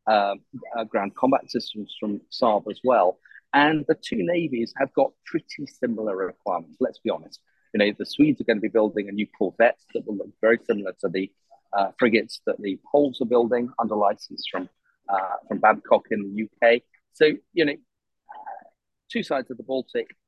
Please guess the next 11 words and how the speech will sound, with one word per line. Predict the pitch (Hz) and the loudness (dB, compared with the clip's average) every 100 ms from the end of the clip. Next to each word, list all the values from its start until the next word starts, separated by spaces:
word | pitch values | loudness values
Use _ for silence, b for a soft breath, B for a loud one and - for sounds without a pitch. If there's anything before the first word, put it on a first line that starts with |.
| - | -6
pretty | 165 - - | -6 -6 -12
similar | 123 113 107 | -10 -8 -8
requirements. | 107 - 113 107 107 110 - - b b b | -8 -2 0 2 0 -6 -12 -14 b b b
Uh, | 120 120 120 120 | 4 6 6 4
I | 117 | 2
think | 123 131 - _ | 2 0 -2 _
offering | 131 - 123 113 | 0 2 0 0
A | 117 | -2
twenty-six | - 107 _ 110 - | -4 -10 _ -8 -8
to | - | -8
Poland | - 113 107 101 | -2 -2 -2 -10